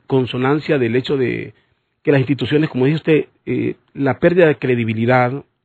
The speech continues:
o destruir la institucionalidad pasa también por el respeto celoso a la Constitución de la República. Y aquí meterse ese tema es complicado porque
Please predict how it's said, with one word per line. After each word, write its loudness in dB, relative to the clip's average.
o 6
destruir 0
la 4
institucionalidad -4
pasa -6
también 0
por -6
el -2
respeto -4
celoso 2
a 2
la 2
Constitución -6
de 0
la 4
República. -2
Y 4
aquí -2
meterse 0
ese -2
tema 2
es -4
complicado 0
porque -8